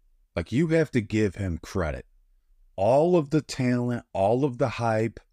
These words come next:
nah, I wasn't with all, all of that. The receivers didn't look that good.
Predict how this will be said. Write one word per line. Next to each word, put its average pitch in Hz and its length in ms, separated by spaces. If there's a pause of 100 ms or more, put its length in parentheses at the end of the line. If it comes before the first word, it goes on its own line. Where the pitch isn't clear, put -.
(300)
nah, 90 840
I 92 60
wasn't 85 360
with 85 180
all, 80 480
all 73 280
of 65 100
that. 67 240
The 85 80
receivers 95 540
didn't 82 260
look 82 320
that 76 240
good. 69 380